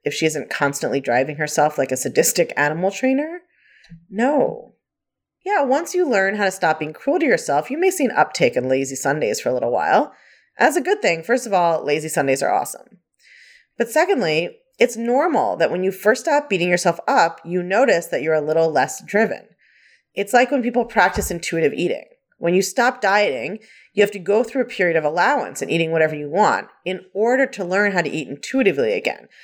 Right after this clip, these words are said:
You have to prove to your brain that you're not gonna restrict or be mean to yourself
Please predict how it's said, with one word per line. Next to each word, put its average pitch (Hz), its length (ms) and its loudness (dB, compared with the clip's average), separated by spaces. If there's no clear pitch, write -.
You 214 80 0
have 247 100 4
to 262 80 2
prove 269 400 -2
to - 60 -12
your 196 120 0
brain 196 320 0
that 127 100 -6
you're 139 140 0
not 139 240 2
gonna 131 140 0
restrict - 560 -2
or 139 260 0
be 139 160 -4
mean 233 340 2
to - 120 -6
yourself 131 460 0